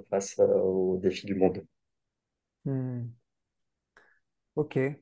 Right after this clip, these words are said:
Speaker 2: Euh, bah, du coup, euh, on arrive un peu à la fin là, du temps. Euh, pour, euh, j'aime bien cette notion d'espace. Enfin, je l'ai pas mentionné, je crois, mais on a ouvert un espace. Est-ce que,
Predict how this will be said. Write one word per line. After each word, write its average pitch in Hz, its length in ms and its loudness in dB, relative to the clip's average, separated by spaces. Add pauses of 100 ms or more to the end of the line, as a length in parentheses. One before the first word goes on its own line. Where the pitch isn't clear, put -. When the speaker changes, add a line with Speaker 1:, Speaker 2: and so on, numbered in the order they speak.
(760)
Speaker 2:
Euh, 131 500 4
bah, 139 140 4
du 143 120 4
coup, 185 280 8
euh, 131 500 8
on 123 160 -4
arrive 139 240 0
un 131 80 -2
peu 139 140 0
à 131 60 6
la 131 100 4
fin 147 220 -2
là, 135 100 4
du 127 180 -4
temps. 170 400 6
Euh, 123 540 4 (140)
pour, 131 260 4
euh, 123 180 6 (560)
j'aime 139 160 0
bien 156 100 6
cette 156 180 4
notion 156 300 2
d'espace. 180 480 4
Enfin, 147 160 -2
je 139 80 0
l'ai 143 80 4
pas 151 120 4
mentionné, 151 400 2
je - 80 -8
crois, 180 140 6
mais 170 100 6
on 139 80 2
a 131 80 0
ouvert 139 280 4
un 139 120 -2
espace. 175 440 2
Est-ce 135 160 -4
que, 135 400 6